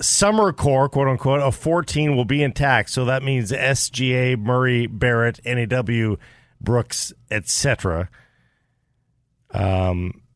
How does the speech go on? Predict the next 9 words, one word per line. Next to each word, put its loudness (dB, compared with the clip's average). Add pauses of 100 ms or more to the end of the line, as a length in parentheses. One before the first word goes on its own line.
(260)
Shai 0
Gilgeous-Alexander, 0
by 0
the -2
way, -2
Nickeil -2
Alexander-Walker, -2
the -4
two -4